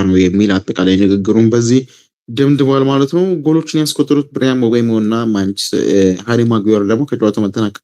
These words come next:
በኋላ፣ እ፣ የተናገሩትን ንግግሮች አሉ።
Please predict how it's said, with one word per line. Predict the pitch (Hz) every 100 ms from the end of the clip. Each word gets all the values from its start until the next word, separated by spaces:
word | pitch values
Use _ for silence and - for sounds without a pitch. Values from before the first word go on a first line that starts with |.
| _
በኋላ፣ | 101 104 156 - _ _ _ _ -
እ፣ | 101 101 95 95 95 90
የተናገሩትን | 101 123 131 127 127 123 123 117
ንግግሮች | 117 117 113 117 113 -
አሉ። | 139 113